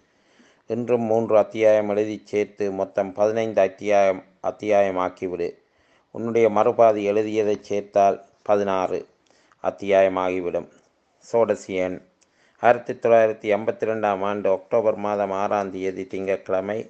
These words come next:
இரவு எட்டு முப்பது மணிக்கு கிரியா சத்குரு வந்தார். "எழுத விரும்புகிறா-, விரும்புகிறாயா அல்லது நான் உன்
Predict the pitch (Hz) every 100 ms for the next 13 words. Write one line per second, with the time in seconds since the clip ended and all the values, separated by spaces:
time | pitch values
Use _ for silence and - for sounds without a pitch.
0 | _ - 107 104 101 101 107 107 101 104
1 | 95 98 95 - 92 - 104 104 101 -
2 | 98 92 - 95 90 90 87 87 - -
3 | _ _ _ _ - 110 117 110 101 107
4 | 101 98 95 90 - 98 107 101 92 95
5 | 90 90 87 - - - 104 110 110 110
6 | 101 104 104 - - 101